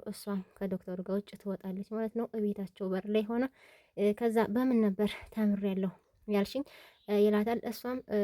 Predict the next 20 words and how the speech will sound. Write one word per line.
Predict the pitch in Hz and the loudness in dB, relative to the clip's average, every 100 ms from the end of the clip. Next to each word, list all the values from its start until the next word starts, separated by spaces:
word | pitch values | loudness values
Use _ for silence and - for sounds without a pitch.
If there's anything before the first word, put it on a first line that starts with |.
| 185 | 2
«በፋርማሲስት» | 196 220 202 190 185 175 - - | 0 0 0 0 -2 -4 -10 -20
ትለዋለች። | 208 202 190 190 214 - - | -10 -6 -2 -2 -2 -4 -10
ከዛ | - 240 247 277 - - _ _ | -10 -6 -4 -4 -6 -16 _ _
እንግዲህ | 196 214 208 240 | -2 2 6 6
ያው | 185 190 - | 4 -2 2
የህክምና | 208 208 - 202 196 185 190 | 2 2 0 0 0 0 2
ባለሙያ | 202 196 196 190 - | 2 2 2 0 -2
እንደመሆንሽ | 233 220 208 196 202 220 - - | -2 0 2 2 2 0 -4 -8
ያው | 190 190 | -4 -2
የእናትሽ | 196 190 190 - | 0 -2 -4 -6
ህመም፣ | 208 220 262 - - - - | 0 0 0 -8 -20 -20 -10
እ፣ | 185 185 | -4 -2
ቀላል | - 233 220 202 | -2 0 2 2
ቢሆንም | 190 202 202 196 | 0 0 2 2
ግን | 196 247 | 2 0
ያው | 202 185 | -2 -6
ቀዶ | 202 196 202 | -4 -6 -6
ጥገናውን | 202 - 196 185 | -8 -4 -2 0
ለማድረግ፣ | 185 190 196 226 247 - - | 2 2 2 0 -4 -10 -18
እ፣ | - | -10